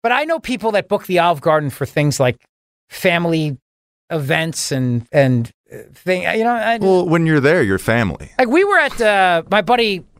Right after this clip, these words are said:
Speaker 1: Rob Ortiz and his wife Amy got married the other night, They, and they, they had a beautiful wedding. They were at, uh, uh, Lamberti's in Cherry Hill. That's a, that was very, very nice.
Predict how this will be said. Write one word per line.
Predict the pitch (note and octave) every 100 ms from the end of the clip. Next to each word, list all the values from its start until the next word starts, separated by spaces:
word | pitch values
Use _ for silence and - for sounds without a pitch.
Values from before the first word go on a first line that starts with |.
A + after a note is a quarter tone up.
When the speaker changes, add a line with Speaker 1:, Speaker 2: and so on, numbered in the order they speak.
| _
Speaker 1:
Rob | E3+ F#3 F#3 E3+
Ortiz | D#3+ D3+ - D#3 C3
and | C#3
his | B2
wife | D3+ C#3+
Amy | D3+ C#3
got | C3
married | C3 C3+ C3
the | B2+
other | B2
night, | B2+ B2+
They, | F#3
and | F#3+ F3+ -
they, | G3 A3
they | G3 - - G3+
had | G3
a |
beautiful | C#3 F3+ D3+ C#3+
wedding. | C3+ C3
They | D3
were | D3+
at, | D#3+ C#3 -
uh, | C#3 B2 A2+ _ _ _ _ _ _ _
uh, | C#3+ B2 A#2+ - _ _
Lamberti's | F3 F3 D3+ E3+ C3 G2+ - - _
in | D#3 C3+ B2+ A#2+ A2+ - _
Cherry | - D#3
Hill. | C#3+ C3
That's | A#2+ D4 E4
a, | D#3+
that | B2 C#3+ G#3 G#3
was | C3+
very, | G#2+ A2+ C#3+ A2+
very | G#2+ G2
nice. | G2 G2 - -